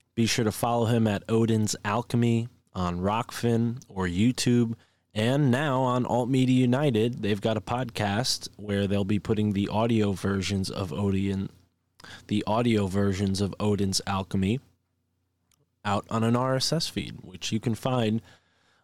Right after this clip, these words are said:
on alt media united dot com. The links are, as always, in the description. And, uh, yeah, shout out to everyone listening to the show. We've got some nice reviews lately. We're in the top fifty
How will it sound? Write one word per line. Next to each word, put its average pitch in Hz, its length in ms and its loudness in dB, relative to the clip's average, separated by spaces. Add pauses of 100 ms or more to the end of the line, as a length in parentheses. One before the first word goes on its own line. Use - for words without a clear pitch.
(120)
on - 160 -6
alt 92 200 -2
media 107 300 2
united 110 360 2
dot 110 220 0
com. 123 360 0
The 101 480 0
links 107 540 -2
are, 104 320 0 (160)
as 113 280 0
always, 107 480 2
in 120 200 0
the 117 100 4
description. 98 720 0 (600)
And, 95 380 0
uh, 98 260 2
yeah, 147 260 0
shout 123 280 0
out 151 120 -2
to 147 80 0
everyone 135 360 2
listening 127 380 2
to 117 60 2
the 110 80 2
show. 123 360 2
We've 117 160 2
got 104 220 -4
some 101 240 0
nice 110 300 0
reviews 110 440 2
lately. 117 420 2
We're 107 160 2
in 110 80 2
the 98 120 -2
top - 480 -4
fifty 117 840 0